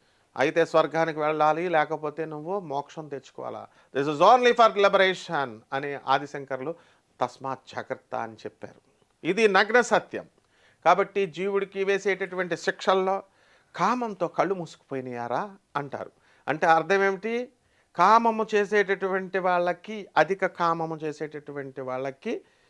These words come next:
కళ్ళు మూసుకుపోయినాయి అంటే కళ్ళు, ఆ, పోతాయి. లాస్ట్ జన్మలో మనం అత్యాచారాలు చేసేటటువంటి వాళ్ళు, ఇలాంటి వాళ్ళంతా ఈ జన్మలో కళ్ళు లేకుండా పుడతారు.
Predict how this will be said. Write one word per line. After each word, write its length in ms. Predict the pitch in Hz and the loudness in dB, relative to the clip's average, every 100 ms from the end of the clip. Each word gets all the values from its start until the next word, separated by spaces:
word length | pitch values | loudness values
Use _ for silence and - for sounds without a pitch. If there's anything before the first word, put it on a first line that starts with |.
| _ _ _ - | _ _ _ -14
కళ్ళు 240 | 135 180 | -10 -6
మూసుకుపోయినాయి 600 | 202 180 170 151 151 147 | -4 -6 -8 -10 -10 -10
అంటే 340 | 135 135 190 - | -12 -8 -8 -2
కళ్ళు, 500 | 135 139 170 202 311 - _ _ _ - 123 | -2 0 -4 -4 -6 -10 _ _ _ -10 -10
ఆ, 540 | 120 123 117 117 113 - 135 | -4 -4 -4 -6 -10 -12 -8
పోతాయి. 840 | 143 147 127 117 113 113 107 98 - - | -8 -8 -16 -16 -12 -12 -12 -16 -20 -8
లాస్ట్ 380 | 120 143 170 175 | 2 2 2 -4
జన్మలో 460 | 156 147 143 139 | -4 -6 -6 -6
మనం 300 | 135 131 127 135 _ _ | -6 -6 -8 -10 _ _
అత్యాచారాలు 760 | 127 - 214 214 196 170 151 135 | -4 2 2 4 2 0 0 -4
చేసేటటువంటి 840 | 131 117 107 107 107 117 107 107 104 | -12 -16 -18 -20 -14 -16 -14 -18 -14
వాళ్ళు, 320 | 98 92 87 - _ _ _ _ - | -12 -12 -14 -20 _ _ _ _ -6
ఇలాంటి 380 | 139 185 190 170 | 0 0 0 0
వాళ్ళంతా 440 | 156 143 135 180 | 0 0 -4 -6
ఈ 260 | 175 127 135 | -6 -8 -8
జన్మలో 460 | 131 131 131 156 | -8 -10 -8 -10
కళ్ళు 280 | 170 120 120 | -8 -10 -12
లేకుండా 480 | 120 113 110 110 127 | -16 -18 -20 -20 -20
పుడతారు. 640 | - 98 _ 92 - - | -20 -20 _ -20 -20 -20